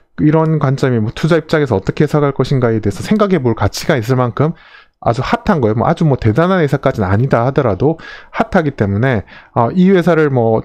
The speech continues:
투자를 할지 말지 여러분이 고민하는 입장에서 이 회사에 대한 정보를 좀 판단하는 데 사업 보고서를 통해서 이해를 한다면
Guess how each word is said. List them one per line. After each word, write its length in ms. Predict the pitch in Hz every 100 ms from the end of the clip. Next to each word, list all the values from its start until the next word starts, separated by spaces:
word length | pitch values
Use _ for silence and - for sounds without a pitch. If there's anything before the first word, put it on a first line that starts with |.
| -
투자를 280 | 175 190
할지 240 | 170 196 156
말지 280 | 123 120 127
여러분이 320 | 151 143 127
고민하는 500 | - 151 196 180 143
입장에서 640 | - 127 110 123 123 92 - - -
이 40 | 160
회사에 300 | 156 156 139
대한 140 | 127
정보를 400 | 120 131 143 135
좀 200 | 117 120
판단하는 540 | - 180 170 160 135 117
데 200 | 113 104
사업 280 | - 160 151
보고서를 400 | 131 131 131 113
통해서 320 | 117 113 120
이해를 360 | 98 113 135 143
한다면 540 | 180 170 127 110 95